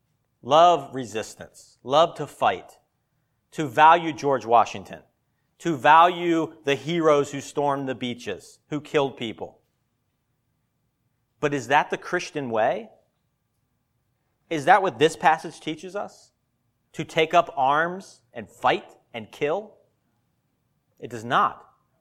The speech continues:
The way of Christ is the way of love.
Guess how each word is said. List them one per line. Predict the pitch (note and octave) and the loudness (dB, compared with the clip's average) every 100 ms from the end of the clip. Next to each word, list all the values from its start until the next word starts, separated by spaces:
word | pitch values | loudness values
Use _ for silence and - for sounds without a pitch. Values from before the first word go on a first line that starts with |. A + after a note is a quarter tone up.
| _ _ _ _ | _ _ _ _
The | C#3 | -2
way | C3 D#3 A3+ | 4 6 6
of | B3+ | 4
Christ | - F3+ C3+ D3+ - - | 2 6 6 4 -4 -12
is | C#3 - | -8 -2
the | C#3 | 2
way | C3+ D3 | 4 4
of | C3+ | 4
love. | F3 G3+ A2 - | 6 8 6 0